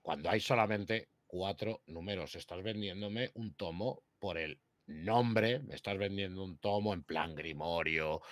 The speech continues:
con luce de, con, con doraditos, para que la gente diga, "Guau, esto es un incunable", un incunable de cincuenta pavos, porque hay que recordar que son como unas quinientas páginas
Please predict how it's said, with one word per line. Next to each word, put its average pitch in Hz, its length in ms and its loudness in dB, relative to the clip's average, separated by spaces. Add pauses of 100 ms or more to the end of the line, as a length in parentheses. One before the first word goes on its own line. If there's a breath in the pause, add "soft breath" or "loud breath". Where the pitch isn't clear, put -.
(240 loud breath)
con 80 160 -2
luce 73 300 -8
de, 62 120 -12
con, 71 300 -8
con 76 220 -8
doraditos, 80 960 -2 (280 loud breath)
para - 200 -2
que 80 100 -4
la 82 80 2
gente 95 360 -2
diga, 78 180 0
"Guau, 69 380 2
esto - 220 -2
es - 120 -4
un 101 120 -2
incunable", 98 580 2
un 104 100 2
incunable 123 440 8
de 127 120 8
cincuenta 110 560 4
pavos, 143 580 4
porque 80 200 -6
hay 87 40 -2
que 104 80 0
recordar 104 400 2
que 110 100 0
son 113 140 -8
como 87 180 -4
unas 78 180 -4
quinientas 90 520 0
páginas 98 580 -6